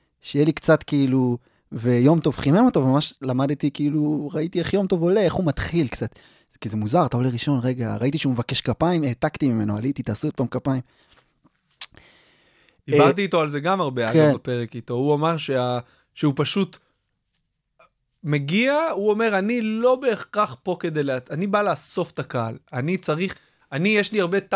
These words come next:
Speaker 2: שיטות לרכז את הקשב שלהם."
Speaker 1: יש הופעות שאתה צריך לרכז אותם, ויש הופעות שאתה עולה באולם מול ארבע מאות איש, ואתה לא צריך לרכז אף אחד, הם מקשיבים לך והם כולם שלך. זה כל הופעה, כל חימום והאופי שלו. אמ,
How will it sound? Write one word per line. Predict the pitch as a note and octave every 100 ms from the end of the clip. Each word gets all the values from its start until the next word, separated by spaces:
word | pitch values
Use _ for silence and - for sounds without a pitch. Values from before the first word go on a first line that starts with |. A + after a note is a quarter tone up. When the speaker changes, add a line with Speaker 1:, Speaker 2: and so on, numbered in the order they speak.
| G#3+
Speaker 2:
שיטות | - E3+ - A3+ D4+ - -
לרכז | D#3 C#3+ C#3+ - A3
את | -
הקשב | E3+ - D#3 C#3
שלהם." | B2+ C#3 C3+ C3 - _ _ - _ _ _ _
Speaker 1:
יש | G3 F#3 F#3+
הופעות | A3 F#3 F#3
שאתה | - E3
צריך | D3 D3+
לרכז | C3+ B2+ C3 A2+
אותם, | G#2+ A2 A2 A2
ויש | B2
הופעות | E3 - F3+ -
שאתה | F3+
עולה | F3 F3
באולם | D#3+ D3+ E3 D#3+
מול | D#3
ארבע | C#3 D3+
מאות | C#3
איש, | A#2+
ואתה | -
לא | C3
צריך | D#3 D#3
לרכז | C#3+ - D3+ D3
אף | D3
אחד, | - D3+
הם | A2+
מקשיבים | G#2+ - A#2+ C#3
לך | B2+ B2 A#2
והם | A2
כולם | A#2 A#2 A#2
שלך. | - A#2 A2+
זה | G#2+ A#2
כל | - D3
הופעה, | C#3+ D3 C#3 D3+
כל | - D#3+
חימום | D#3+ F3+ E3+
והאופי | C#3+ C3+ C3 B2 A#2 C#3 C3+ C3+
שלו. | B2+ A#2 B2 - _ _ _ _ _ _ _ _ _
אמ, | -